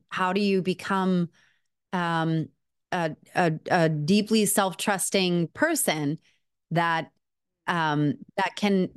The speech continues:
can be strong enough where you can impact your children,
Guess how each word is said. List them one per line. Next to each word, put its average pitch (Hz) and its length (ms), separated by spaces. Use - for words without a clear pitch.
can 214 240
be 233 160
strong 220 380
enough 302 320
where 240 100
you 226 180
can 185 540
impact 196 680
your 202 120
children, 180 640